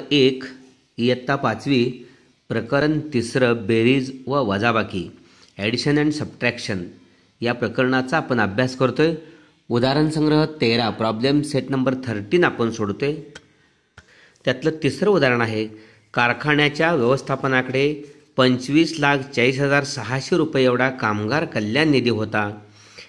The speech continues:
त्यातील बारा लाख सदतीस हजार आठशे पासष्ट रुपये वैद्यकीय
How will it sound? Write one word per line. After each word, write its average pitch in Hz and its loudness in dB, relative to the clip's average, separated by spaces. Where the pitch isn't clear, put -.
त्यातील 139 0
बारा 117 2
लाख 156 2
सदतीस 131 0
हजार 147 -2
आठशे 143 2
पासष्ट 147 -2
रुपये 135 4
वैद्यकीय 139 4